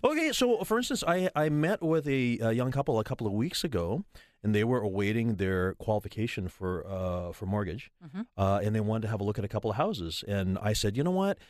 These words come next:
Speaker 1: It'd be best for you guys to wait until you get, uh, everything formalized with the bank and make sure everything's fine. There's a good chance that you're gonna end up qualifying for more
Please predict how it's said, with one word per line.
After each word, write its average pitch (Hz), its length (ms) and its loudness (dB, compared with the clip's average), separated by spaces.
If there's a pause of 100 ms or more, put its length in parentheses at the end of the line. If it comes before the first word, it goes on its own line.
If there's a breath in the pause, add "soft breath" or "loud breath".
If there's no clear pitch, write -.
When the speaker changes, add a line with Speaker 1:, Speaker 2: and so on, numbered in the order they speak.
(240 soft breath)
Speaker 1:
It'd 113 80 -12
be 120 80 2
best - 320 0
for 151 60 -2
you 147 120 2
guys 135 260 0
to 110 80 -4
wait 107 280 0
until 101 420 0
you 98 180 -2
get, 101 280 0 (120)
uh, 95 160 -4
everything 101 280 -2
formalized 101 640 0
with 107 80 2
the 107 80 0
bank 98 420 -6
and 92 160 -2
make 95 160 -2
sure 101 180 -2
everything's 92 400 -2
fine. 87 380 -6 (380 soft breath)
There's 127 240 0
a 127 40 -2
good 135 200 0
chance 139 380 -4
that 127 280 0
you're 120 220 0
gonna 123 140 0
end 123 140 0
up 117 60 -4
qualifying 135 400 0
for 170 140 -2
more 233 340 -2